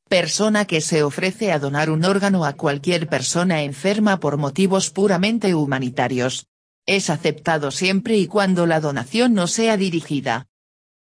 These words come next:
F. Establecimiento de salud extractor de órganos o tejidos de donante fallecido, establecimiento de salud que, cumpliendo los requisitos establecidos en la ley y su reglamento,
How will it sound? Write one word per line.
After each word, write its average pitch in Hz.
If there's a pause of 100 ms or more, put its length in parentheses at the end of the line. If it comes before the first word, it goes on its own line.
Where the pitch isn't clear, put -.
(120)
F. 196 (140)
Establecimiento 156
de 143
salud 160
extractor 165
de 160
órganos 202
o 175
tejidos 190
de 160
donante 151
fallecido, 165 (200)
establecimiento 156
de 143
salud 175
que, 139 (180)
cumpliendo 220
los 160
requisitos 160
establecidos 175
en 165
la 151
ley 185
y 175
su 180
reglamento, 135